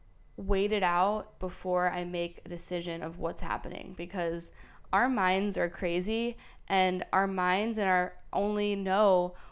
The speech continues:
what has happened to us. So when we have a situation that feels like this has happened before, it's gonna jump to conclusions, and then we're stuck in that same cycle. So that's what I'm working on, not jumping to conclusions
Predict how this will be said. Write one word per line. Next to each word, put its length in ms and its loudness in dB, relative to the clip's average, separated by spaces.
what 280 4
has 200 2
happened 440 2
to 160 -4
us. 420 -2
So 220 0
when 180 2
we 140 2
have 300 2
a 100 -2
situation 840 0
that 180 -2
feels 760 0
like 460 0
this 160 2
has 140 2
happened 400 2
before, 580 -2
it's 160 0
gonna 220 -2
jump 300 0
to 100 -4
conclusions, 1000 -4
and 160 -4
then 220 -2
we're 140 -4
stuck 340 -2
in 100 -6
that 180 -6
same 300 -2
cycle. 640 -4
So 720 2
that's 440 0
what 140 -4
I'm 120 -2
working 280 -4
on, 400 -4
not 340 0
jumping 360 0
to 80 -4
conclusions 1120 -6